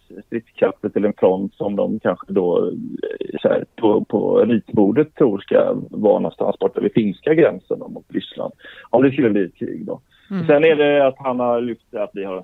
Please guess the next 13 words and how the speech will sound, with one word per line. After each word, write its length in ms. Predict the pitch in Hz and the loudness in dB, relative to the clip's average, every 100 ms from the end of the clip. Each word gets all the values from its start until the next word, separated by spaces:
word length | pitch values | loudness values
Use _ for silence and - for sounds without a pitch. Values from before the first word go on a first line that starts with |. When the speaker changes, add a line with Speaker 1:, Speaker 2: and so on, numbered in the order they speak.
| _ | _
Speaker 1:
stark 340 | - 90 87 87 | -6 -4 -4 -10
ekonomi, 1160 | 85 90 82 82 87 139 185 175 170 160 135 101 | -14 -12 -12 -8 -4 0 0 -2 -4 -2 -2 -2
att 120 | - | -4
vi 340 | 104 95 90 - - | -4 -2 -2 -4 -2
har 180 | - - | -2 -4
en 500 | - - _ _ - | -10 -10 _ _ -6
väldigt 200 | - - _ _ - | -6 -8 _ _ -4
stark 280 | 87 90 - _ | -2 -4 -8 _
försvarsindustri, 1400 | 95 - 113 92 - - 78 - - _ - 175 175 160 | -20 -10 -2 -2 -4 -10 -12 -10 -12 _ 0 2 4 0
vi 140 | 110 - | -2 -6
har 100 | 92 | -6
starka 360 | 104 104 - | -4 -4 -6
värderingar. 880 | - - - 160 165 160 156 151 143 | -12 -12 -2 0 2 2 0 0 -2